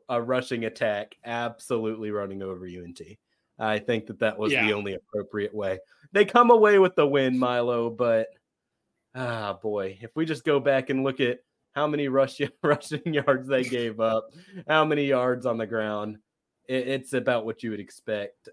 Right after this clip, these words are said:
Speaker 1: uh, from this team this year. Two hundred and twenty-one yards. And ladies and gentlemen, congratulations to the North Texas Mean Green. You finished a hundred and thirtieth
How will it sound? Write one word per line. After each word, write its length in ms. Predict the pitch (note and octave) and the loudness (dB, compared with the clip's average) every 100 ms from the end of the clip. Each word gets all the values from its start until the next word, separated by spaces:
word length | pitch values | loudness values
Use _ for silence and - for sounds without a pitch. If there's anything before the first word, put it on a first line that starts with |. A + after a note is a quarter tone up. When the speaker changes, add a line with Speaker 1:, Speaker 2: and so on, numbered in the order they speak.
| - | -10
Speaker 1:
uh, 200 | G#2 G2 - | -6 -6 -6
from 180 | A2 G#2+ | -6 -6
this 160 | G2+ | -8
team 280 | - A#2+ G#2+ | -8 -6 -6
this 220 | G2+ - | -8 -8
year. 220 | A2 G2+ - _ _ | -6 -6 -8 _ _
Two 220 | - C4 | 6 6
hundred 480 | B3 A#3 F#3+ D#3 B2+ E3+ | 8 4 4 0 0 -2
and 240 | F3 - - | -4 -6 -4
twenty-one 800 | A#3 C4 - A#3+ A3 A#3+ B3 A3+ | 2 2 2 0 4 4 4 2
yards. 720 | G#3+ F#3 C3+ A#2 G2+ F#2+ - _ _ _ _ _ | 2 4 6 4 -2 -8 -18 _ _ _ _ _
And 280 | D3 D#3+ D#3+ | -6 -4 -4
ladies 280 | D#3+ E3 E3 | -2 0 2
and 160 | - D#3+ | 2 0
gentlemen, 500 | E3 D#3 C3 G#2+ G#2+ _ _ _ _ _ _ _ _ _ _ _ _ _ _ _ - | 0 0 -2 -4 -10 _ _ _ _ _ _ _ _ _ _ _ _ _ _ _ 0
congratulations 1040 | G#3+ A#3+ C4 B3+ C4 C4+ C4+ G3+ D#3 D3 | 2 6 6 6 8 8 6 2 0 -4
to 120 | - | -4
the 100 | F3+ | 0
North 320 | F3 A#3 B3+ - | 4 4 4 2
Texas 400 | B3 B3 B3 G#3 | 0 0 -4 -4
Mean 280 | A3+ B3 | -4 -4
Green. 480 | A#3 A#3+ A3+ E3 C3 - | -2 0 2 0 -2 -8
You 220 | F#3+ A#3 | -6 -4
finished 440 | A#3+ A#3 G#3+ G#3 - | 0 2 2 -2 0
a 180 | G#3 | 2
hundred 440 | G#3 G#3+ B3 A#3+ A#3+ | 4 4 2 0 0
and 140 | A#3 | 2
thirtieth 440 | B3+ B3 A3 A#3 | 4 4 4 0